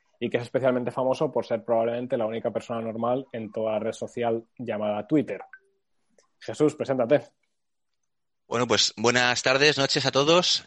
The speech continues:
Speaker 2: Eh, encantado de estar aquí con vosotros. Y nada, eh, tengo treinta y cinco años, soy padre de familia numerosa, tengo cuatro hijos. Y nada, eh, aquí estamos. Yo me, me habéis pillado un poco así de improviso, eh,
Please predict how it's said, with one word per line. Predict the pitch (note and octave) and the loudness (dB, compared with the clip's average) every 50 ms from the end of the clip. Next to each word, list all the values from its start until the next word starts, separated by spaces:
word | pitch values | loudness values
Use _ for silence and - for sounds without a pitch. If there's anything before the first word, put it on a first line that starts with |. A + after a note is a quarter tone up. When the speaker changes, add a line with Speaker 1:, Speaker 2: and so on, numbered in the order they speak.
| - | -8
Speaker 2:
Eh, | - G2 G2 G2 G2 F#2+ F#2 F#2 F#2 | -4 0 0 2 4 4 2 2 0
encantado | F#2 - G2 F#2 G2 G#2+ | 0 -2 -4 0 0 0
de | G#2+ | 0
estar | - - A2 | 2 2 0
aquí | G2+ G2+ A2+ A#2+ A#2+ | 0 2 2 0 0
con | A2+ G#2+ | 0 0
vosotros. | G2+ G#2 A#2+ B2 - D3 D#3 E3 E3 - - - _ - - - - - - - - - _ _ - | -2 0 -2 0 2 2 2 2 0 -2 -6 -8 _ -20 -20 -20 -20 -20 -20 -20 -20 -20 _ _ -6
Y | - G2 G2 G2 F#2+ F#2+ F#2 | -2 0 2 2 2 4 4
nada, | A2 A#2 A#2 B2+ C#3 - _ - - - | 4 4 4 4 2 -2 _ -16 -10 -4
eh, | F2+ F#2+ F#2 F#2 F2+ F2+ F2 F2 F2 F2 F2 F2 F2 E2+ E2+ E2+ E2+ E2 | -2 0 2 2 2 2 2 0 0 0 0 0 0 -2 -2 -4 -4 -6
tengo | E2+ F2+ F#2 | -6 -4 -4
treinta | F#2+ F#2 F#2 | -4 -4 -4
y | F#2 | -6
cinco | - A2 G2+ - G2+ | -6 -6 -6 -2 0
años, | A2+ B2 C3+ C#3+ D3 D#3 D#3 | 0 2 2 0 -2 -2 -2
soy | - - - F#2+ F2+ F#2 F#2 F2+ F2+ F2+ F2 | -4 -4 -4 -2 -2 -2 -2 -2 -4 -6 -6
padre | - - F#2 F#2 | -4 -2 -2 -2
de | F#2+ | -2
familia | - G#2 F#2+ F#2+ F#2+ F#2 | -4 -4 -6 -6 -6 -4
numerosa, | F#2 F#2 G2 G2 G2 A2 A2+ A#2+ A#2 | -4 -4 -6 -4 -4 -4 -4 -4 -6
tengo | G2 F#2 F2+ | -6 -6 -6
cuatro | - F#2+ F#2+ F#2+ G2 | -6 -6 -4 -2 -2
hijos. | A#2 B2 - - D#3 E3+ - - - _ _ - - - - - _ _ _ | -2 -2 0 -2 -2 -2 -2 -6 -10 _ _ -20 -20 -20 -20 -20 _ _ _
Y | - F#2 F#2+ F#2+ F2+ F2 E2+ E2 D#2+ | -6 -4 -2 -2 -2 -2 -2 -4 -2
nada, | F2+ G#2 A2+ G#2 F#2 _ _ _ | -2 -2 -2 -2 -6 _ _ _
eh, | - E2+ E2+ E2+ E2 E2 D#2+ E2+ F2 D#2+ D#2+ D#2+ D#2 D#2 D#2+ D#2+ D#2 D#2 D2+ - - _ _ - | -12 -10 -8 -8 -8 -8 -8 -10 -10 -12 -12 -12 -12 -14 -16 -16 -18 -20 -20 -20 -20 _ _ -20
aquí | - - - E2+ | -18 -14 -12 -10
estamos. | - - B2 A#2+ F2 - - - | -4 -4 -4 -4 -4 -6 -8 -6
Yo | - G2 | -2 0
me, | G2+ G#2 G#2 G#2 F2 C2+ | 2 4 4 4 2 0
me | F2+ F#2+ | -4 -4
habéis | F#2 F#2 G2+ - | -2 -2 -2 -2
pillado | - A2 A2 A2 | -2 -2 -2 0
un | G#2+ | 0
poco | A2 G#2+ | 0 -2
así | G2+ - A2 | 0 -2 -2
de | G#2 | -4
improviso, | G#2+ G2+ G#2+ A2 A#2 - - B2+ A2 | -2 -2 0 0 0 2 2 2 4
eh, | G2+ G2 | 4 2